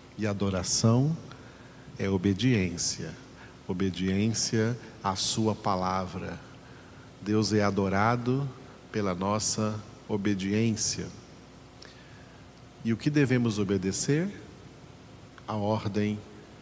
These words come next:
"Sede santos", em tudo: no pensar, no falar, no agir, no se comportar, na maneira de se conduzir,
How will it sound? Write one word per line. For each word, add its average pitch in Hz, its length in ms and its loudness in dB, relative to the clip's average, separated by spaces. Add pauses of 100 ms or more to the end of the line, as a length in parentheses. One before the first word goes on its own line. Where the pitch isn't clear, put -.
(720)
"Sede 104 460 0
santos", - 880 -4 (1080)
em 120 180 0
tudo: 85 480 -2 (480)
no 101 160 -4
pensar, 110 720 2 (680)
no 95 80 -8
falar, 101 640 0 (640)
no 95 160 -2
agir, 101 500 0 (680)
no 190 80 -8
se - 180 -4
comportar, 107 840 -2 (800)
na 104 100 0
maneira 98 440 2
de 90 160 -6
se - 140 -4
conduzir, 92 760 0